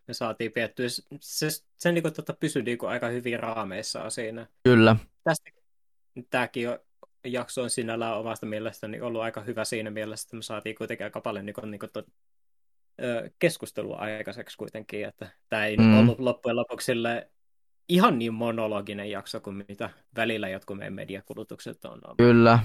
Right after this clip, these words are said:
Speaker 2: mä to-, toki annoin en-, enemmän sulle nyt puheenvuoroa tässä sun omissa osas-, osas-, osuudessa, kun mulla ei ole ollut kovin paljon sanottavaa noista asioista, että siellä meillä on selkeästi siinä ollut vähän eri, eri meininki, että ei olla niinkö,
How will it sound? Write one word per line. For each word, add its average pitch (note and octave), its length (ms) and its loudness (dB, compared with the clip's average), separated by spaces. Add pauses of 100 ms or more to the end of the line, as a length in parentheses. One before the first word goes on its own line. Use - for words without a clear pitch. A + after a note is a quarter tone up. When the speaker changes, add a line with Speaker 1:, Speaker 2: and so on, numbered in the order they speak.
(160)
Speaker 2:
mä A2 260 10
to-, B2 180 6
toki B2+ 260 8
annoin B2+ 300 10
en-, B2+ 280 10
enemmän B2 340 10
sulle B2+ 320 8
nyt G#2+ 220 8
puheenvuoroa A2 680 10
tässä A2+ 280 6
sun A2+ 220 2
omissa G#2+ 340 6
osas-, A2+ 360 6
osas-, A#2 380 8
osuudessa, B2 460 8
kun A#2 80 8
mulla C3 400 10
ei B2 60 10
ole A2 180 10
ollut A2+ 260 10
kovin A2 260 10
paljon G#2+ 260 10
sanottavaa B2 800 8 (840)
noista A2 340 8
asioista, G#2+ 400 8
että G#2 100 4
siellä G#2+ 200 8
meillä G#2+ 220 10
on G#2+ 60 8
selkeästi A#2 480 6
siinä A#2+ 400 8 (100)
ollut F2 340 6
vähän A#2+ 240 8
eri, G#2 320 8 (600)
eri G#2+ 180 8
meininki, G2+ 500 6
että - 280 4 (1080)
ei A2 220 10
olla A2 240 10
niinkö, G#2 480 8